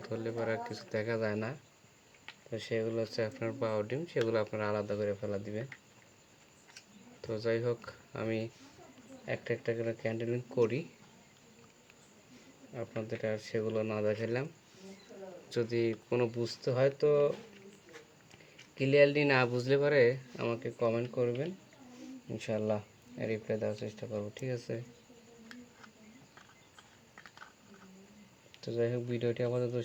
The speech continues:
শেষ করি, তারপরে আমি এগুলোকে একটু তাড়াতাড়ি ক্যান্ডেলিং করে আবার মেশিনে ঢুকাতে হবে, নইলে আবার ঠান্ডা হয়ে যাবে নি। তো যদি কারো লাগে, তাহলে কিন্তু আমাদের সাথে যোগাযোগ করতে পারেন। আমাদের যোগাযোগের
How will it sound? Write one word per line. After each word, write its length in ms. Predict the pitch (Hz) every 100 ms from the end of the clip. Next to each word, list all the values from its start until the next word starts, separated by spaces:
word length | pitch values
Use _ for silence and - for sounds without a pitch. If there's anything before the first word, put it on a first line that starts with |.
| -
শেষ 200 | 123 -
করি, 260 | 123 123
তারপরে 440 | 147 123 117 120 117
আমি 140 | 113
এগুলোকে 360 | 110 113 113 117
একটু 260 | - 113 107 - - - - - - -
তাড়াতাড়ি 480 | 127 117 113 117 117
ক্যান্ডেলিং 460 | 120 117 120 123
করে 400 | 120 131 131 113
আবার 220 | 110 113
মেশিনে 360 | 110 110 - 110
ঢুকাতে 380 | 113 110 110 110
হবে, 240 | 107 117
নইলে 280 | 139 120 110
আবার 140 | 110
ঠান্ডা 340 | 107 110 110 107
হয়ে 120 | 107
যাবে 160 | 107 107
নি। 180 | 117 147 - - - - - - - - - - - - - - -
তো 260 | - 101 101 123 - - - - -
যদি 220 | 123 120
কারো 240 | 120 131
লাগে, 400 | 135 127 117 139
তাহলে 260 | 156 127 120
কিন্তু 260 | 117 113 117
আমাদের 240 | 113 117
সাথে 180 | 120 120
যোগাযোগ 300 | 120 113 113
করতে 240 | - 113 120
পারেন। 240 | 123 135
আমাদের 300 | 123 113 117
যোগাযোগের 440 | 117 113 110 110